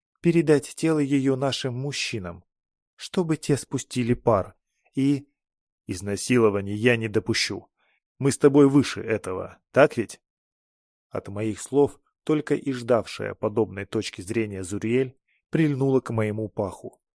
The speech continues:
Рукой, охватив меня за бедра, проговорила: «Конечно». Астаопу необходимо осушить, отнять у нее ману,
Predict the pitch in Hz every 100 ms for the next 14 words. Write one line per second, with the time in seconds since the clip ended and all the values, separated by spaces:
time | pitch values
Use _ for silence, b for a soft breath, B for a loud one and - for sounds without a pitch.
0 | _ _ _ _ - 139 135 - 151 -
1 | 104 - 120 135 117 113 113 123 98 101
2 | 117 139 127 123 - _ _ - 127 131
3 | 127 117 98 87 - _ _ _ _ _
4 | _ _ _ _ _ - 151 113 85 -
5 | - - - _ _ _ _ _ _ _
6 | _ _ _ - 104 - 107 127 120 113
7 | 107 104 - 113 127 120 117 113 - 110
8 | - 113 - _ _ _ _ _ _ -
9 | - 127 131 - 107 107 110 123 135 113
10 | 98